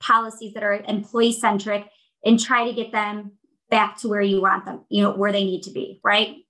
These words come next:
So I, I think that that's kind of, that's, we're talking about that a lot, um, internally at our organization on how you, you, ha-, you know, have those employee-centric programs and how that really,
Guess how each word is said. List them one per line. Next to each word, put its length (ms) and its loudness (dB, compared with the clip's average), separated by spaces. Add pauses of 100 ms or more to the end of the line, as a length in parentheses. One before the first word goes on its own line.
(720)
So 180 4
I, 240 2
I 60 -2
think 160 4
that 100 -6
that's 260 -2
kind 200 -2
of, 160 -6
that's, 240 -6 (720)
we're 140 2
talking 300 0
about 280 0
that 140 -8
a 20 -6
lot, 380 -2 (440)
um, 320 4
internally 560 -2
at 80 4
our 140 2
organization 680 -2
on 140 0
how 240 -4
you, 380 -2 (340)
you, 160 4
ha-, 200 -2
you 180 -6
know, 160 0
have 260 -4
those 160 -4
employee-centric 840 -4
programs 640 0
and 320 -6 (680)
how 220 4
that 180 2
really, 640 -2